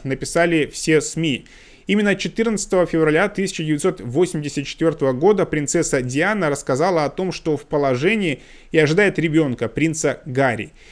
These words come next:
И четырнадцатого же февраля две тысячи двадцать первого года Гарри и Меган объявили о том, что станут родителями во второй раз. «Расчётливая Меган ничего не делает случайно», добавляют авторы канала.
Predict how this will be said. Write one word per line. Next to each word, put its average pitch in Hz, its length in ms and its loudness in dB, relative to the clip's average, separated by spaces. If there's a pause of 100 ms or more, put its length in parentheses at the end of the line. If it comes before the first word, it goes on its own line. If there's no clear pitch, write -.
(140)
И 208 260 2
четырнадцатого 143 920 2
же 127 160 0
февраля 127 540 -2
две 156 120 -4
тысячи 143 320 -4
двадцать 143 380 -4
первого 120 340 0
года 196 400 0
Гарри 156 380 2
и 143 200 -4
Меган 208 440 -2
объявили 135 460 -2
о 123 100 0
том, 202 260 -2
что 156 320 0
станут 190 460 -2
родителями 160 640 0 (280)
во 139 140 2
второй 147 340 0
раз. 120 340 -2 (200)
«Расчётливая 127 800 0
Меган 202 400 0
ничего 135 360 -4
не 160 100 -4
делает 143 320 -2
случайно», 139 580 0 (300)
добавляют 123 600 0
авторы 110 340 -6
канала. 113 440 -8